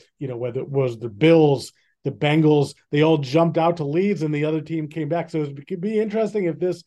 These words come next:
if that trend holds this weekend. Um, Joe, uh,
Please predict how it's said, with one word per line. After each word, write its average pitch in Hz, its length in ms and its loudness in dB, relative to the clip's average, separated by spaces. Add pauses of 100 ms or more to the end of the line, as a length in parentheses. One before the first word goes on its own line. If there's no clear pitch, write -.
(240)
if 143 100 -10
that 165 200 -2
trend 170 440 -4 (300)
holds 175 360 -4
this 175 300 -4
weekend. 123 640 -6
Um, 139 480 -4 (520)
Joe, 180 300 6
uh, 147 420 0